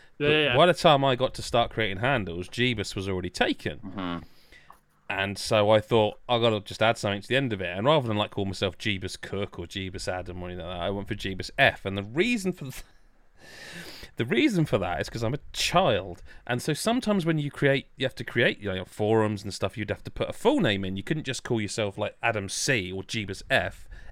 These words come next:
Speaker 1: F has to stand for something. So the name, I thought, and this is how I've always been a child,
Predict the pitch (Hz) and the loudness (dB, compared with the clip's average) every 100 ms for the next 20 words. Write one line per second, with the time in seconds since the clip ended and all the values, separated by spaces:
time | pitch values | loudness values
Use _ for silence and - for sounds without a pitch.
0 | - 117 - - - - 113 - 98 - | 4 4 4 -8 -10 -2 -2 -2 -10 -12
1 | - - - - - - - 349 - 113 | -16 -20 -20 -20 -12 -4 0 0 -2 -2
2 | 104 80 - - 123 113 120 160 196 135 | -2 -4 -10 -6 -2 -2 0 2 2 2
3 | 107 - - - - - - - _ - | -2 -10 -20 -20 -20 -20 -20 -20 _ -14
4 | - 156 214 - 104 120 - - 104 117 | 4 4 4 2 0 0 -4 -8 -6 -4
5 | 131 - - 131 117 113 - 117 120 208 | -4 -6 0 2 2 -2 -4 -2 2 4
6 | 160 - 101 95 98 101 156 | 4 2 -6 -6 0 0 0